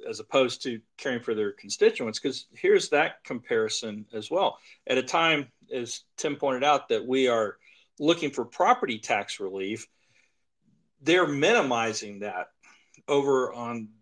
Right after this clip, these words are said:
f-, the property tax re-, relief we're gonna get, but they're maximizing it for the big businesses. And I, and I think what they're trying to do here is big, big businesses don't like to pay taxes more than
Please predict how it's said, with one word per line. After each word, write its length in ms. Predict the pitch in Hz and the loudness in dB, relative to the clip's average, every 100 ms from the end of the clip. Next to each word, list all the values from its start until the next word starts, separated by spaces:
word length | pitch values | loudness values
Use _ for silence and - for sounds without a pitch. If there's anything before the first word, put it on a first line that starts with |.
| _ | _
f-, 280 | - - - - | -20 -20 -20 -12
the 140 | 120 117 | -8 -4
property 320 | - 160 139 | 2 2 2
tax 280 | 156 135 - | 0 0 -4
re-, 140 | 113 - - | -10 -12 -8
relief 360 | 123 135 131 | 0 0 0
we're 160 | 131 214 | 2 4
gonna 180 | 175 110 | 4 0
get, 280 | 104 107 - - _ - | -2 -4 -6 -20 _ 2
but 220 | 160 160 | 4 6
they're 160 | 175 | 4
maximizing 1120 | 160 175 240 294 - 220 143 113 113 104 110 101 | 4 2 2 2 2 2 2 0 -2 -4 -6 -6
it 240 | 101 117 _ - | -6 -6 _ -4
for 180 | - | 0
the 100 | 135 | 2
big 320 | 123 165 143 117 | 2 0 0 4
businesses. 640 | 190 226 127 - 110 110 | 4 4 0 -2 -2 -2
And 120 | 131 | -6
I, 60 | 131 | -4
and 140 | 143 135 | -2 -2
I 80 | |
think 320 | 131 - 254 262 | 0 2 2 4
what 200 | 156 151 | 2 4
they're 140 | 127 | 0
trying 340 | 120 151 143 123 | 0 -2 0 -2
to 80 | |
do 260 | 107 180 262 | -2 0 0
here 280 | - 104 107 | 0 0 2
is 240 | 110 120 | 2 -2
big, 280 | - - 311 - 131 - _ _ | -4 -2 -2 -4 -20 -20 _ _
big 300 | 156 269 - | -2 -2 0
businesses 560 | 165 208 202 143 139 120 | 4 6 6 0 -2 0
don't 240 | 135 143 | 2 2
like 300 | 127 131 131 - | 2 2 2 -2
to 60 | |
pay 260 | - 127 120 | 2 2 2
taxes 600 | - 120 120 - 110 - _ _ _ _ _ | 2 0 0 -4 -8 -10 _ _ _ _ _
more 220 | 123 120 | -2 -2
than 300 | 117 110 104 | -2 -4 -6